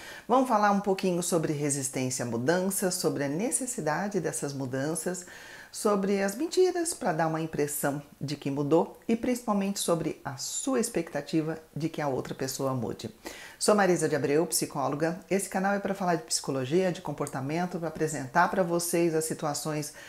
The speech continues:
nas quais você pode contar com um psicólogo pra se trabalhar, pra se conhecer, conhecer melhor o seu mundo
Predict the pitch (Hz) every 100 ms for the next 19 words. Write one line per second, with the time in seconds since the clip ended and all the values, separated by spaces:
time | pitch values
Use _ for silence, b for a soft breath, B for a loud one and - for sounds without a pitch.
0 | B - 160 156 147 151 139 - 175 185
1 | 185 165 165 156 151 - 147 - 151 151
2 | 151 147 - - 139 131 131 143 - 135
3 | - 139 127 - 151 160 143 131 143 135
4 | 131 139 139 131 147 185 180